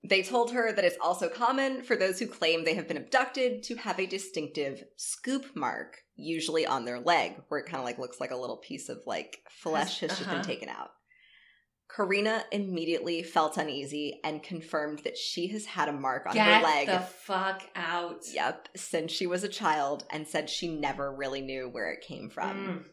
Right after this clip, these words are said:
Speaker 1: When she went to a doctor about the missing time, they weren't able to come up with a specific diagnosis and just gave her some wishy-washy answer.
Speaker 2: Right.
Speaker 1: Karina says she's never taken drugs and doesn't drink,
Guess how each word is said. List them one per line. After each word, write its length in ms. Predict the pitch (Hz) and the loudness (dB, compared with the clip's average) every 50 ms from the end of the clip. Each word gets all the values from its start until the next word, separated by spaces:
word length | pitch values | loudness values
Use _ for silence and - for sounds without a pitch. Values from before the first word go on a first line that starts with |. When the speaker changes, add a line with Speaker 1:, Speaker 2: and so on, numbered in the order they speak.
| _ _ - - - _ _ _ _ _ _ _ _ _ _ _ | _ _ -20 -20 -20 _ _ _ _ _ _ _ _ _ _ _
Speaker 1:
When 140 | - 180 170 | 0 0 0
she 160 | 175 - 180 | 0 0 0
went 180 | 175 170 - - | 0 0 0 -2
to 120 | - 160 | -2 -2
a 40 | 160 | 2
doctor 500 | 165 220 226 247 262 254 - 269 262 254 | 4 6 4 4 4 2 0 0 0 0
about 220 | 240 180 175 180 | 2 2 0 2
the 60 | 196 | 0
missing 320 | 170 165 165 165 165 160 160 | -2 -2 -4 -4 -4 -4 -4
time, 500 | - 214 226 226 220 220 220 220 220 - - - | 0 4 6 8 8 8 8 6 2 0 -4 -6
they 200 | - 151 180 180 | 0 2 2 2
weren't 280 | 170 165 160 175 175 - | 4 2 6 6 8 8
able 240 | - 170 165 170 165 | 6 6 4 2 2
to 120 | - - | 0 -2
come 180 | - 202 156 151 | -4 -2 -2 0
up 120 | 147 - | 0 -2
with 100 | 151 143 | -2 -4
a 40 | 147 | -4
specific 440 | - - - - - - - 156 - | -8 -10 -12 -12 -8 -6 -6 -4 -2
diagnosis 760 | 139 113 - - - 175 185 196 - 202 190 190 180 185 - - - | 0 0 0 0 0 0 0 2 0 0 0 0 -2 -4 -6 -4 0
and 300 | - 156 156 151 151 - | 0 0 0 0 -2 -2
just 300 | - - 143 - - - - _ _ _ | 0 0 0 0 -4 -8 -12 _ _ _
gave 180 | - 143 139 127 | -4 -4 -4 -4
her 100 | 131 135 | -4 -6
some 220 | - - 117 - - | -6 -6 -6 -6 -6
wishy-washy 560 | - - - - - 76 - - - - 87 | -6 -6 -4 -4 -2 -4 -4 -4 -4 -4 -4
answer. 540 | 92 - - - - 90 80 71 - - - - | -4 -4 -6 -6 -4 -4 -4 -4 -6 -8 -8 -8
Speaker 2:
Right. 260 | 185 170 - - - - - _ _ _ - | -6 -6 -6 -8 -10 -14 -20 _ _ _ 0
Speaker 1:
Karina 280 | 190 180 170 165 160 | 0 2 2 2 0
says 280 | 160 - 170 151 147 - | 0 0 0 0 0 0
she's 220 | - - 151 - | -2 -4 -2 -2
never 200 | - 147 147 143 | -2 -2 -2 -2
taken 320 | 143 190 151 - 135 131 123 | -4 -4 -6 -6 -6 -8 -4
drugs 480 | - 175 180 190 190 185 185 185 - - - | 2 4 6 6 6 4 2 -2 -8 -8 -8
and 100 | 156 160 | -6 -4
doesn't 300 | - 139 135 - 123 - | -4 -4 -4 -6 -8 -10
drink, 380 | - - 165 160 160 165 165 | -8 -4 -2 -2 -2 -4 -6